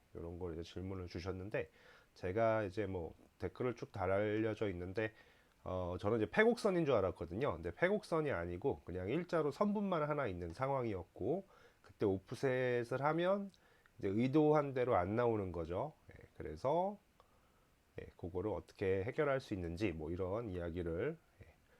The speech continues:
노홍구님하고 댓글을 왔다 갔다 하면서 좀 다뤄봤는데, 어, 그 이야기들을 한번 좀 정리를 좀 하는 게 좋을 것 같아서, 예, 오늘은 오프셋 이야기를 좀 해보겠습니다.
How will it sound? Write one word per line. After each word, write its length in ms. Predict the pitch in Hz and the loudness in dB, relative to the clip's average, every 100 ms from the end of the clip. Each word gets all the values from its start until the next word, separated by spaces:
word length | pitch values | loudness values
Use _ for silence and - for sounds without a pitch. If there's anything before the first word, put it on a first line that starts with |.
| _ _ _ | _ _ _
노홍구님하고 920 | - 92 92 92 95 85 80 82 131 135 | -8 -4 -4 -2 -2 -2 -4 -6 -6 -6
댓글을 560 | 85 - 92 95 131 | -6 -4 -2 0 -2
왔다 280 | 131 - - | -4 -6 -4
갔다 380 | 82 - 76 - - | -6 -6 -8 -8 -12
하면서 520 | 110 101 92 85 117 | -10 -8 -4 -2 -2
좀 220 | - 85 80 | -4 -10 -10
다뤄봤는데, 1120 | - 80 92 90 87 90 85 80 78 127 95 - - - _ | -6 -2 0 0 -2 -4 -4 -6 -2 -2 -4 -12 -20 -20 _
어, 240 | 87 95 | -4 -4
그 160 | - 123 | 0 2
이야기들을 760 | 117 147 147 143 143 139 151 | 6 6 4 -2 -2 2 2
한번 440 | 139 139 131 156 170 | 0 0 2 2 0
좀 140 | 143 | -6
정리를 480 | 127 98 110 117 113 | -4 -4 -2 -2 -2
좀 500 | 104 101 101 98 95 | -2 -4 -4 -6 -8
하는 220 | 92 139 143 | -6 -6 -4
게 100 | 135 | -6
좋을 300 | - 101 - | -2 -4 12
것 80 | |
같아서, 480 | 95 87 90 147 120 - - - - | 12 12 8 4 4 0 -20 -18 -10
예, 40 | - | -4
오늘은 220 | 90 101 | 0 2
오프셋 680 | 90 110 131 113 92 131 - | 6 4 2 2 2 2 -2
이야기를 380 | 85 80 87 101 | -6 -4 -4 -4
좀 160 | 95 | -4
해보겠습니다. 880 | 110 135 113 87 - 80 78 107 156 | -4 -2 -2 -2 -4 -6 -2 -2 -2